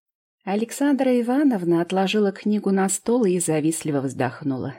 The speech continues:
Эх, почему этой Эванжелине достался такой прекрасный,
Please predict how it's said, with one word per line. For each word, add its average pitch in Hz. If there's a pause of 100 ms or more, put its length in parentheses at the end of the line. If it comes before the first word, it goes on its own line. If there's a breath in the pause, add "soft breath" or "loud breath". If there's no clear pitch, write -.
(140)
Эх, 330 (600 loud breath)
почему -
этой 185
Эванжелине 180
достался -
такой 156
прекрасный, 165